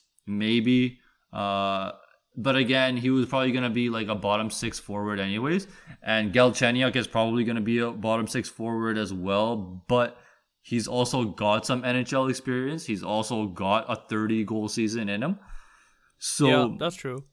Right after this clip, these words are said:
Speaker 1: like, I, I don't think there's any
Speaker 2: Calculated risk.
Speaker 1: Yeah, exactly.
Speaker 2: <laughs>
Speaker 1: So I don't think there's anything that the Leafs lose here. Um, it's all upside, in my opinion. Um, Alex
Speaker 2: Right.
Speaker 1: Galchenyuk, I don't expect him to come in and start scoring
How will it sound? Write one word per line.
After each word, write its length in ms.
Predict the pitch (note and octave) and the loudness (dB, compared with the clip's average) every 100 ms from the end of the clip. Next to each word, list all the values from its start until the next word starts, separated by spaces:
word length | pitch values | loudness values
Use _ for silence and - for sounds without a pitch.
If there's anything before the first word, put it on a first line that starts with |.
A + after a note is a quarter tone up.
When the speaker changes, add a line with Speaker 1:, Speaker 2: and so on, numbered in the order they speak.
| - | -2
Speaker 1:
like, 400 | B2+ B2 B2+ - - _ _ _ _ - | 4 4 4 -2 -20 _ _ _ _ -12
I, 260 | B2 C#3+ | -4 2
I 40 | D3 | 4
don't 180 | F3 F3 | 4 4
think 160 | F#3 | 2
there's 220 | E3 D#3+ D3+ | 4 4 4
any 60 | F3 | 0
Speaker 2:
Calculated 440 | D#3+ F#3 F3 D#3 C3+ | 2 4 4 2 2
risk. 400 | C#3 E3 - C3 | 2 0 -2 -4
Speaker 1:
Yeah, 280 | F#3+ D#3 G#2+ | 2 4 4
exactly. 540 | B2 F3 D3+ - - | 2 2 2 2 -2
Speaker 2:
<laughs> 60 | C3 | 0
Speaker 1:
So 100 | A2+ | 0
I 100 | C3 | 2
don't 160 | D3+ | 0
think 180 | D#3+ C#3 | -4 -2
there's 200 | D#3 C3+ | -2 0
anything 440 | C#3 C#3 C#3+ C3+ A#2 | 0 -2 -2 -2 0
that 260 | G#2+ F#2 | 0 -2
the 60 | G#2 | -6
Leafs 380 | G2 A2 G2 - | -2 -2 -2 -6
lose 580 | G2 F2+ F#2+ A2 A#2 A2 | -6 -4 -2 0 -2 -4
here. 440 | B2 C3+ D3+ F3 - _ _ _ | -4 -2 -4 -6 -14 _ _ _
Um, 420 | G2+ G2 G2 G2 - | -6 -4 -4 -8 -10
it's 240 | A2+ G#2+ C3 | -8 -4 0
all 320 | B2+ C3+ - | 2 2 0
upside, 480 | A2 G#2+ - F#2 F#2 | -6 -6 -4 -2 -2
in 120 | F#2 | -4
my 200 | F#2 F#2+ | -2 -4
opinion. 560 | G2+ - A2+ A#2+ C3 C#3 _ _ _ | -4 -6 -6 -6 -8 -12 _ _ _
Um, 400 | G2 G2 F#2+ F#2+ - | -8 -6 -4 -6 -2
Alex 380 | A#2+ A#2+ B2 C3+ | 2 2 2 0
Speaker 2:
Right. 120 | C3 | 2
Speaker 1:
Galchenyuk, 600 | B2 A2+ A2+ G#2 A2 G2 | 2 2 0 0 0 0
I 120 | G#2+ A#2 | 0 2
don't 220 | B2+ A#2+ | 2 0
expect 380 | - A#2+ A2+ A#2 | -2 -4 -2 -4
him 80 | |
to 100 | A#2 | -6
come 280 | G2+ A2 A2 | -4 -2 -2
in 160 | A2 A2 | -2 -2
and 160 | G#2 | -4
start 340 | - - G#2+ G#2 | -6 -6 -6 -6
scoring 720 | - - F#2 G#2 G#2+ G#2+ | -10 -6 -2 0 0 -2